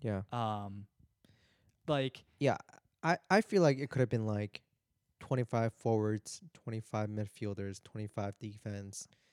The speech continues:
Speaker 1: ten goalies, and then, like, maybe
Speaker 2: From
Speaker 1: f-
Speaker 2: yeah, yeah.
Speaker 1: Yeah, fill that up with managers.
Speaker 2: Yeah, because, like, yeah, I think it's, like, an interesting list now because, like, wide forward, like,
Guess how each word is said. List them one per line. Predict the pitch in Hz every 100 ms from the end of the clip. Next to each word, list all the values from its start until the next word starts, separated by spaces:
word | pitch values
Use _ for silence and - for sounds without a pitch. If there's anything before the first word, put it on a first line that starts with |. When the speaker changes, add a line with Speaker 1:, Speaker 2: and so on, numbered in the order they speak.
| _ _
Speaker 1:
ten | - 135 123
goalies, | 113 110 104 104 104 - - _ _ _ _ _ _ -
and | 123
then, | 117
like, | 107 101 - - _ _ _ _ _ _ -
maybe |
Speaker 2:
From | 139 120
Speaker 1:
f- | - 139 127
Speaker 2:
yeah, | 139 131 113
yeah. | 104 98 -
Speaker 1:
Yeah, | 110
fill | - 131
that | 131
up | 117
with | 107
managers. | 107 110 104 101 92 - _ -
Speaker 2:
Yeah, | 147 135 113
because, | 139 139 147 131
like, | 123 120 - -
yeah, | 151 127 113
I |
think | 147 147
it's, | 143 135 -
like, | 123 -
an | -
interesting | - 127 139 127 123 110
list | 110 104 127
now | 113
because, | 104 131 135
like, | 147 139 - _ _ _ _ _ _ -
wide | 139 139 143 143
forward, | 135 127 117 117
like, | 113